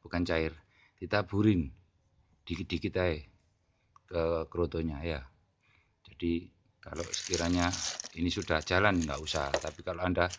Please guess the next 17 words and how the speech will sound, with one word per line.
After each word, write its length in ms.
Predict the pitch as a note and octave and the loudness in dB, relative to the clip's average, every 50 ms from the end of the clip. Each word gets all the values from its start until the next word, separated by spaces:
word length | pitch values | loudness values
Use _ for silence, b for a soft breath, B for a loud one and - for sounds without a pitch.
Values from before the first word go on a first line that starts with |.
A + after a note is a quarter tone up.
| B B B B B B B | B B B B B B B
nggak 280 | - E2+ D#2+ D2+ - - | -4 -4 -4 -4 -2 -2
punya 160 | F#2+ F2+ F#2 F#2+ | 0 0 0 0
esen, 280 | F#2 F2+ - G#2+ F#2 | 0 0 2 2 2
hanya 320 | E2 E2 E2 E2+ F2 E2+ E2+ | 2 2 2 2 2 2 0
punya 280 | F#2 F2+ F2+ F2 F2 - | 0 0 0 -2 -2 -2
kroto 280 | F#2 F#2 F#2 F2 G2 F#2 | 0 0 0 2 0 0
sama 280 | - F2+ F2+ F#2 G2 | 0 0 0 2 0
ini, 200 | G#2 G2+ G2 F#2+ F#2+ F#2 b b b b b b b b _ - | 0 -2 -2 -4 -6 -8 b b b b b b b b _ -2
beli 160 | F#2 F#2+ G2 F2+ | 0 0 2 2
susu 400 | G#2+ G2+ G2 - C3 A2+ F2 C#2+ - - _ _ _ _ _ _ _ _ _ | 0 0 2 2 2 2 0 -2 -6 -14 _ _ _ _ _ _ _ _ _
Denko 380 | - - F2 E2+ - G#2+ G2 - | -6 -4 -4 0 2 2 0 0
boleh. 420 | F2 D#2 D#2+ F#2 F#2+ F2+ D#2 C#2+ - - _ _ b b b b b b b | 0 -2 0 0 0 0 -2 -6 -10 -16 _ _ b b b b b b b
Tipis 380 | - - A#2+ - - C#3+ - C#3+ | -8 -8 -6 -4 -2 -2 -2 -2
aja 100 | C3 A2+ | -2 -2
ditaburin 600 | G2+ F2+ - E2+ E2+ - - F#2 F2+ E2 D#2+ E2 | -2 -2 0 -2 -4 -2 -4 -4 -2 -2 -2 -2
ke 100 | - D2+ | -4 -6
krotonya. 540 | - - - E2 - - D2+ D2+ C#2+ C#2 | -8 -10 -10 -10 -10 -12 -14 -14 -14 -16